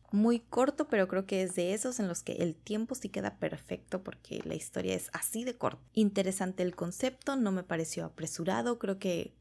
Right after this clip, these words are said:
iba a muy buen ritmo. Y es otro de los que tiene un final en cliffhanger, pero que lo hace bien. Porque nunca necesitamos ver nada grotesco para saber lo que iba a pasar,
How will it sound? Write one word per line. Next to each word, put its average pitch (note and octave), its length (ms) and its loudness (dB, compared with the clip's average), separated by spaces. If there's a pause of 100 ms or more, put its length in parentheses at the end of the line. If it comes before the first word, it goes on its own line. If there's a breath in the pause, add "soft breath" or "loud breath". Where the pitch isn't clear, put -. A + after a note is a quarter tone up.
(100)
iba F#3 380 4
a F3 60 2
muy F#3 440 2
buen E3+ 420 -2
ritmo. B3 640 0 (220)
Y G3+ 120 6
es G3+ 180 2
otro G#3+ 240 2
de G3+ 140 0
los F3+ 160 2
que E3+ 100 -4
tiene F3 400 -4
un F#3+ 240 2
final E3+ 500 -6
en E3 200 -4 (100)
cliffhanger, F3 760 -4 (140)
pero F3 160 4
que F3 80 0
lo D#3+ 80 2
hace E3+ 220 0
bien. D#3 560 -2 (320)
Porque A3 260 2
nunca A#3 540 4
necesitamos F#3+ 880 0
ver F3+ 200 2
nada F3+ 360 -4
grotesco - 1000 -2 (160)
para D#3+ 220 4
saber E3 520 0
lo F3 220 -4
que E3 120 0
iba D#3+ 200 -2
a D#3+ 60 -12
pasar, D#3 560 -4